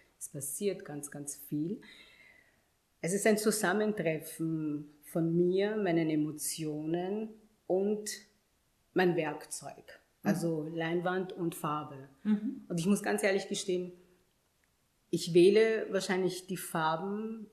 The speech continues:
Speaker 1: nach den Emotionen, nach dem Gefühl, nach der Stimmung wähle ich sie aus. Und da kommt,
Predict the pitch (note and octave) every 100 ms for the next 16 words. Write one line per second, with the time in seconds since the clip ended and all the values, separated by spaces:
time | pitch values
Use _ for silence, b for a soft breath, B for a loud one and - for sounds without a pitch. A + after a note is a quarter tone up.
0 | _ F3+ F3+ - F#3 F3+ F3+ F3+ - F3
1 | E3+ D#3+ D#3 - F3 E3+ E3+ - F3+ F#3
2 | D#3 D3+ D#3 E3 E3 - - F#3 E3 C#3+
3 | C#3 C#3+ C#3 C3+ - D#3 C3 C#3 G#3 C4+
4 | - B B B B _ - F#3 F#3+ F#3+
5 | F#3+ - F3+ - G3+ A#3